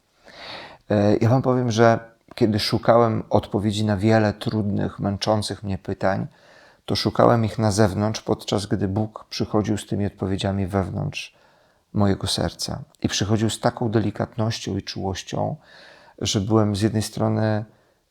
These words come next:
e, onieśmielony wręcz tym, że to jest tak niesamowicie piękne, a jednocześnie tak dogłębnie,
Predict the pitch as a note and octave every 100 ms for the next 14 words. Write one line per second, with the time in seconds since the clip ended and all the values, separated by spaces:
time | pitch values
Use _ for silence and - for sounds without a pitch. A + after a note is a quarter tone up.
0 | - G2 G2 G2 - _ _ _ _ _
1 | _ _ _ _ _ _ - - - G2+
2 | A2+ - A#2 A2 A2+ A#2 G#2 F#2 F#2 G#2+
3 | G#2+ G#2+ - - F2+ G2+ - G2+ G#2 _
4 | _ _ - A2 A2 - G#2 A2 G#2+ A2+
5 | A2 G#2+ G#2+ - - G#2+ G#2 - F2+ F#2
6 | B2+ - - - - - G#2+ G2+ G#2 G2+
7 | G#2+ A2+ G#2+ - G#2+ - - _ _ _
8 | - F#2+ F#2 G#2 A2 G#2+ G#2 G#2 G#2